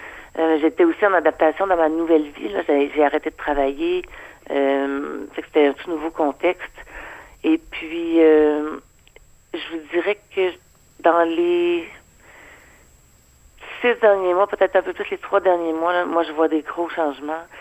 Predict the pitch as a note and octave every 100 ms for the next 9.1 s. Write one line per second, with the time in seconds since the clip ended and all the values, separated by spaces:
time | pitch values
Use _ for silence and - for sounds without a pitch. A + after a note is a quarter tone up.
0 | - - - F#3 F3+ F#3+ F3+ - A#3+ A3+
1 | F3+ D#3+ D3+ C#3+ D#3 - _ _ - -
2 | - - E3 G#3+ A3+ - G#3 - - -
3 | E3 F3+ A3 F#3 E3 D3+ D3+ G3+ - F3+
4 | E3 F3+ F#3 F#3+ E3+ D3 D#3+ F#3+ F#3+ -
5 | - - - F#3 E3+ D3+ G#3 - F3+ D#3+
6 | E3+ - F#3 F3 F3 F#3+ F#3 D#3+ D#3 -
7 | E3+ F3+ G3 - - - D#3+ C#3+ E3 E3+
8 | E3 D#3+ F3 - _ F#3 D#3+ - - D#3+
9 | E3